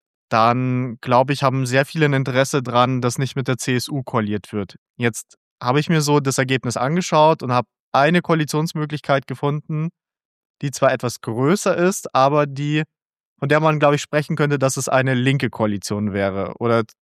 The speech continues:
zumindest halbwegs linke Koalition. Und die würde bestehen aus S P D, Brücke, Linke, Volt und Riebisel. Wäre das eine Koalition, wo ihr sagt, das wäre eine gute Koalition für Regensburg und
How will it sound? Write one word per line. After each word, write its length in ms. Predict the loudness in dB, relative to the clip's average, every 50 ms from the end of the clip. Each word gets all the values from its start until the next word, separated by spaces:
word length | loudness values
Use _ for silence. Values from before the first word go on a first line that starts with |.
| _
zumindest 380 | -10 -6 -2 0 0 0 0 2
halbwegs 400 | 4 2 4 2 -2 -4 -4 -4
linke 260 | -4 -4 -4 -4 -8 -8
Koalition. 720 | -4 -2 -2 -2 -2 -4 -6 -6 -8 -6 -6 -6 -8 -10 -14 _ _ _ _ _ _ _ _ _ _ _ _
Und 80 | -6 -2
die 80 | 0
würde 160 | 2 2 2 2
bestehen 380 | 0 -2 -2 -2 0 2 2
aus 140 | 2 2 0 0 0
S 200 | 0 0 0 0
P 140 | -2 -2
D, 180 | 0 2 0 0
Brücke, 640 | 0 -4 -6 -6 -2 0 -2 -2 -2 -2 0 2 2
Linke, 760 | 2 0 0 0 0 0 0 -2 -2 0 0 2 2 2 0
Volt 480 | -4 -4 0 4 4 4 4 2 0 -4
und 180 | -4 -4 -4 -6
Riebisel. 880 | -8 -10 -8 -6 -6 -6 -6 -4 -4 -6 -6 -4 -4 -6 -4 -4 -6 -8 -12 _ _ _ _ _ _ _ _ _ _ _ _
Wäre 340 | -4 0 2 2 2 2 0
das 160 | 0 0 0
eine 120 | -2 -2
Koalition, 800 | 2 2 2 2 2 0 -2 -4 -2 0 2 2 4 2 2 2
wo 100 | 0 -2
ihr 220 | 0 2 0 2
sagt, 460 | 4 4 4 6 6 4 4 0 -4 -16 _ _ _ _ _ _ _ _ _
das 240 | 2 2 2 2 2
wäre 100 | 0 2
eine 120 | 2 0
gute 260 | 0 -2 -2 -4 -4
Koalition 520 | -2 0 0 0 0 -2 -2 -2 -2 -2 -2
für 160 | -4 -4 -2
Regensburg 600 | 0 0 0 0 -4 -4 -4 _ 0 0 2 0
und 180 | -2 -4 -4